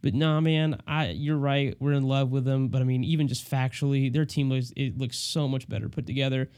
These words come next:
I do not see the slight upset here. I'm going with seventeen Indiana to take this one home.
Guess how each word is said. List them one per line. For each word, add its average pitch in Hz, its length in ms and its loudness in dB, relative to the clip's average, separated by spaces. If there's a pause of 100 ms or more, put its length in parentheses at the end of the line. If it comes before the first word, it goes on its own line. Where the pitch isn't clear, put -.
(180)
I - 40 -10
do 151 280 0
not 156 200 2
see 139 340 -2
the 127 300 0
slight 131 600 -2
upset 123 380 -2
here. 127 340 -2 (580)
I'm 135 140 4
going 127 160 8
with 120 100 4
seventeen 113 440 0
Indiana 73 360 -6
to 78 80 -8
take - 180 -8
this - 160 -12
one - 100 -8
home. - 200 -8